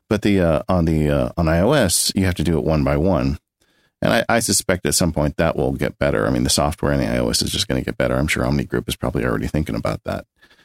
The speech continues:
But there are certain things that just don't work, like,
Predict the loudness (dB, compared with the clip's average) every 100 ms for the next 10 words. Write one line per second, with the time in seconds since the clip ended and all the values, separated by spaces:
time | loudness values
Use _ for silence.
0 | _ _ _ -2 2 2 2 2 2 2
1 | 2 4 2 2 0 -2 -2 -2 0 0
2 | 2 0 2 0 0 -6